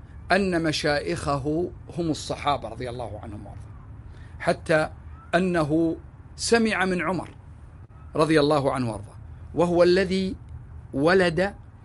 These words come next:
في خلافة عمر سنة خمسة عشر من الهجرة. وأنتم تعلمون أن عمر بن الخطاب قضى في خلافته عشر سنوات وبضعة أشهر، فهو أول سنتين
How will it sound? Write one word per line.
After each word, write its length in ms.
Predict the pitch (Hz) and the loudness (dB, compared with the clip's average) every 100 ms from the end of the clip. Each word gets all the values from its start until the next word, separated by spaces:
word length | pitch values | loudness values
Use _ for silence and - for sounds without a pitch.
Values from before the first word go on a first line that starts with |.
| - - | -18 -16
في 200 | - 143 | 0 2
خلافة 580 | 143 151 151 180 165 156 - | 2 2 2 2 0 -4 -2
عمر 340 | 147 170 135 | 0 0 -2
سنة 260 | - 131 131 | -4 -8 -8
خمسة 420 | - 135 - 135 | -6 -8 -6 -6
عشر 320 | 156 - - - - - - - - - - - | -6 -8 -12 -16 -18 -20 -18 -18 -18 -18 -16 -6
من 160 | 139 143 | 0 2
الهجرة. 420 | 127 139 120 113 - - - - - - | 2 -2 -4 -12 -16 -18 -18 -18 -18 -10
وأنتم 380 | 123 135 131 123 | -4 -2 -2 -4
تعلمون 500 | 139 123 135 156 151 | -2 0 0 0 0
أن 260 | 135 131 | 0 -2
عمر 320 | 127 131 147 135 | -2 -2 -2 -2
بن 60 | |
الخطاب 500 | 131 123 - 127 131 - - - - - - - - - | -4 -6 -6 -4 -4 -6 -16 -18 -18 -16 -16 -16 -16 0
قضى 360 | 170 185 160 151 | 4 6 6 4
في 180 | - 135 | 2 -2
خلافته 840 | 139 135 131 156 - 139 147 175 - - - - | 0 0 0 -2 -2 -4 -2 -6 -10 -16 -10 0
عشر 280 | 175 175 | 0 0
سنوات 540 | 135 139 135 139 170 190 - | -4 -2 -2 0 -2 -4 -4
وبضعة 420 | 151 160 208 156 - | -2 0 0 -2 -6
أشهر، 320 | - - - - - - - - - - - | -6 -10 -12 -16 -16 -18 -18 -18 -20 -20 -12
فهو 260 | - 180 185 | -4 2 4
أول 380 | 220 220 180 151 | 6 6 6 4
سنتين 520 | 147 139 - 131 | 0 -2 -2 -4